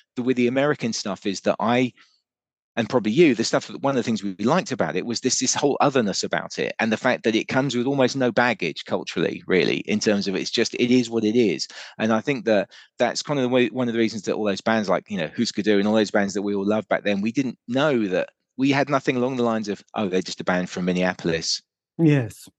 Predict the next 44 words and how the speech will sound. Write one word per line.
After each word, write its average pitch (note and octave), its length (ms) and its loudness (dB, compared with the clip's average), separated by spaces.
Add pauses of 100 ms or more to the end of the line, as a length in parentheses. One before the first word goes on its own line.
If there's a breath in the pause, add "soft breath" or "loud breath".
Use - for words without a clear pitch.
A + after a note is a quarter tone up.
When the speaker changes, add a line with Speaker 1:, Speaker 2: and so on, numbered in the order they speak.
(120)
Speaker 1:
You C3 100 2
know, F#2 160 4
and A2+ 100 2
that A#2 140 2
might A2+ 160 4
have A#2+ 180 2
some A2 200 0
pejorative A#2 760 2
kind A2 220 -2
of, G2+ 120 0
you A#2+ 100 -4
know, G#2+ 80 -2
that G#2+ 140 -2
might A2 140 -2
have A2 160 -2
some A2+ 160 -6
sort A#2 180 -6
of G#2+ 100 -4
thing A#2 220 4
like, G2 260 2
"Oh, G2 120 0
some E2+ 160 -8
band F#2 200 -2
from F2+ 100 -8
Scunthorpe," F#2 580 -6
or E2 40 -12
whatever, E2 440 -2
right? F#3+ 240 4
Speaker 2:
<laughs> - 220 0
Speaker 1:
Whereas C3 200 4
if D#3 140 2
it's C#3 160 2
a C#3 60 2
band B2+ 320 4
from, G2+ 240 0 (240 loud breath)
you B2+ 100 4
know, G2 300 4 (720)
I G#2 80 0
don't D#3+ 140 0
know, G3+ 180 2 (300)
North A2+ 200 -2
London, G#2 260 0
South G#2+ 320 -2
London, G#2 460 -2